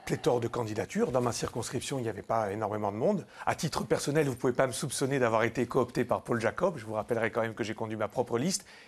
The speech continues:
Et je ne suis pas sûr que dans les rangs des jacobistes, on ait apprécié que j'ai pu conduire ma propre liste en deux mille quinze. Donc non,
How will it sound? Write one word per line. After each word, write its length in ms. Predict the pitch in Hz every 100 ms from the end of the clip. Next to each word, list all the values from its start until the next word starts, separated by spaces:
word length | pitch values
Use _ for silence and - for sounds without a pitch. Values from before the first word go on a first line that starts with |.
| -
Et 80 | 147
je 80 | 139
ne 60 |
suis 120 | 127 135
pas 160 | 131
sûr 220 | - 196
que 80 | -
dans 100 | 127
les 140 | 120 117
rangs 180 | 123 - - -
des 80 | 127
jacobistes, 500 | 120 117 127 170 -
on 80 | 127
ait 40 |
apprécié 480 | 117 120 127 - 185
que 100 | 180
j'ai 200 | 117 113 - - -
pu 100 | 170
conduire 320 | 147 135 131
ma 200 | 117 104
propre 360 | 98 - - 123
liste 240 | 165 - -
en 160 | 117
deux 100 | 117
mille 200 | 127 123
quinze. 240 | - 95 101
Donc 200 | 120 - - -
non, 180 | 117